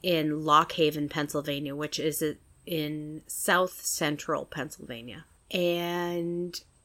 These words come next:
things you don't know about Pennsylvania because you're not from here include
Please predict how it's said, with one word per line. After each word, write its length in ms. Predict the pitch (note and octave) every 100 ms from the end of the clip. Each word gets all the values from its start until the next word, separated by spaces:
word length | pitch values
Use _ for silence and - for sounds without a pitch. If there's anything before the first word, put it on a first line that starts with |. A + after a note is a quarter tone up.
| _
things 500 | - - C4 D4 D4+
you 140 | B3 A3
don't 240 | G#3+ F3
know 180 | G3 G3
about 260 | F3+ F3+
Pennsylvania 760 | - F#3+ F3+ F#3 E3 E3 E3 D#3+
because 360 | E3+ F3 D#3 D#3+
you're 80 | E3+
not 220 | D#3+ -
from 280 | - G3+ A3+
here 280 | A#3 G#3+ F3+
include 840 | F#3+ F#3 - D#4 F#4 D4+ F#3 E3